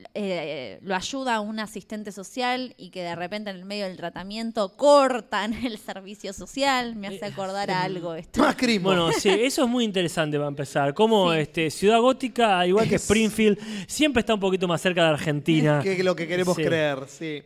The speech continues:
Speaker 1: Entonces el tipo se queda sin esa contención de una persona que lo escuchaba, por lo menos.
Speaker 3: Claro.
Speaker 1: Que no
Speaker 2: Sí,
Speaker 1: sabemos
Speaker 2: ma-,
Speaker 1: si el
Speaker 2: más
Speaker 1: ser-
Speaker 2: menos que más.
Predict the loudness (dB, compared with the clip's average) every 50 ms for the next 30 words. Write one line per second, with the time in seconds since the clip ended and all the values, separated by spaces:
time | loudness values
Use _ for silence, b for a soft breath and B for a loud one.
0 | _ _ -18 -14 -10 -8 -8 -6 -6 -6 -6 -6 -8 -10 -12 -10 -10 -10 -8 -6
1 | -6 -6 -6 -6 -10 -12 -12 -12 -12 -14 -12 -10 -10 -10 -10 -10 -10 -10 -8 -10
2 | -12 -12 -8 -4 -4 -2 -2 -2 -2 -4 -6 -8 -8 -8 -8 -8 -8 -8 -10 -10
3 | -10 -10 -10 -12 -12 -12 -10 -8 -8 -8 -8 -6 -6 -6 -8 -8 -12 -16 -16 -10
4 | -4 0 0 2 2 0 -2 -4 -6 -8 -8 -8 -8 -6 -8 -8 -8 -6 -8 -8
5 | -8 -8 -8 -4 -2 0 0 0 0 0 -2 -2 -2 -2 -4 -6 -10 -8 -8 -8
6 | -8 -4 -4 -2 0 0 0 0 -2 -4 -4 -4 -4 -4 0 2 2 4 4 4
7 | 2 2 2 2 -2 -2 0 -4 -4 -8 -14